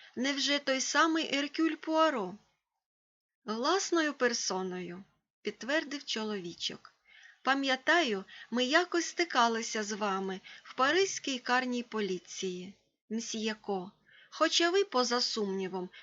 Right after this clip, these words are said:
навряд чи мене пригадуєте». «Навпаки, мсьє, навпаки»,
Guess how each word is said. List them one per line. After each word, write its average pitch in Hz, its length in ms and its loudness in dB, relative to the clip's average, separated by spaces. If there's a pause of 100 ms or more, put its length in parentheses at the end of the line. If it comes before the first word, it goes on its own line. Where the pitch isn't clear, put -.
(120)
навряд 269 500 2
чи 233 140 0
мене 269 280 0
пригадуєте». 185 1000 -4 (1300)
«Навпаки, 269 720 2
мсьє, 240 580 -2 (240)
навпаки», 269 920 0